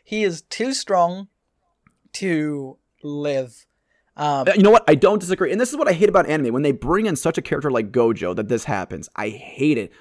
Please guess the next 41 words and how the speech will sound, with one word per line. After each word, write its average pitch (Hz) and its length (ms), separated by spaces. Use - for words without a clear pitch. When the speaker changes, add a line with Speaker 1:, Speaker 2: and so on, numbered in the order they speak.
Speaker 2:
I 123 140
love 175 200
the 202 80
character. 175 380
I 123 80
love 127 240
what 180 100
he 175 40
can 175 100
do. 135 180
They're 170 120
doing 247 160
a 185 40
great 147 360
job 185 340
of 139 100
minimizing 156 760
his 139 180
screen 160 260
time 147 200
and 131 60
his 123 100
actual 120 320
fighting. 92 320
We've 196 160
only 254 160
seen 214 140
him 190 80
fight 156 360
thirty 180 240
seconds, 160 420
and 139 160
then 139 280
in 131 80
episode 135 360
seven, 127 220
Assault, 110 280
when 113 60
he 107 40
takes 123 260
on 110 260